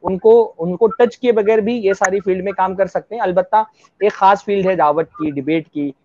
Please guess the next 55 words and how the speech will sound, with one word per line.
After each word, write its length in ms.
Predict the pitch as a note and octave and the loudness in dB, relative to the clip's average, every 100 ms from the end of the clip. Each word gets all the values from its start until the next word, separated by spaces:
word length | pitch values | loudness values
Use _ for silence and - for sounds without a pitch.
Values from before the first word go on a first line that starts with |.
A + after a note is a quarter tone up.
| _ - | _ -6
field, 200 | D#3 D3 | -4 -4
तो 80 | E3 | -4
उसमें 480 | E3+ E3+ G#3 A3 G#3+ | -4 -8 -4 -4 -2
जो 120 | F#3+ | -2
निकलने 380 | E3+ D#3 D#3+ D#3+ | -2 -4 -4 -2
वाले 420 | C#3+ C#3+ D3 C#3 | 0 0 0 -2
उलमा 360 | - C3+ D3 D3+ | -6 -6 -6 -8
हैं, 180 | C#3+ | -10
उनको 280 | D3+ D3 D3+ | -12 -10 -6
जाहिर 160 | D3+ D3+ | -6 -6
सी 100 | D#3+ | -6
बात 220 | D3+ D3+ | -8 -8
है 40 | |
कि 60 | D3+ | -14
इस 80 | D3 - | -16 -14
पर 80 | C#3 | -14
मेहनत 280 | C3+ D3 - | -14 -14 -12
करनी 260 | C3+ D3 D#3+ | -12 -12 -10
चाहिए। 320 | C3+ B2+ E3 _ _ _ _ | -10 -8 -12 _ _ _ _
और 220 | D3 D3 G3 | -2 0 -4
इसके 240 | - B3 | -4 -2
लिए 140 | B3+ | 0
मदारिस 400 | A#3+ G3 F#3+ A3+ | 0 0 0 -2
का 80 | - | -6
असल 180 | G#3 A3+ | -4 -4
में, 220 | A#3 A3 | -2 -4
ये 240 | D#3+ F#3+ G3 | -6 -4 0
बात 200 | G3 G3 | 0 0
इससे 200 | - G3+ | -4 -4
पहले 240 | E3+ F3+ | -2 -2
भी 120 | G3 | -4
शुरुआत 360 | F3+ D3+ C#3+ - | -6 -2 -2 -2
में 80 | C3 | -10
आई 120 | D3+ | -10
कि 140 | F#3 F#3+ | -10 -8
मदारिस 440 | D3 C#3 E3+ G3+ | -2 0 -2 -4
असल 220 | F3+ F#3+ | -8 -8
में 200 | F#3+ G#3 - | -8 -8 -2
आलिम 240 | D#3 G#3 | 0 0
नहीं 160 | G#3+ A3 | -2 -2
बना 200 | E3 C3 | -2 -4
करके 240 | A#2+ A#2 A2+ | -8 -14 -18
निकालते 380 | G#2+ G#2 - | -16 -16 -16
हैं, 80 | G#2 _ _ _ _ _ D3 | _ _ _ _ _ _ -2
मदारिस 380 | D3 F3 A#3 | 2 4 2
जो 140 | F#3+ G3+ | 2 0
है 120 | G#3 | 2
वो 180 | G3+ G#3+ | 0 0
इल्म 240 | G3 A3 | 0 -2
का 120 | G#3+ | -2
एक 100 | G#3 | -2
रास्ता 300 | E3 D3+ - | 0 -2 -2
दिखा 280 | D#3+ C3+ C3 | -4 -4 -6
देते 280 | A2+ G#2 | -6 -10
हैं। 60 | G2 | -14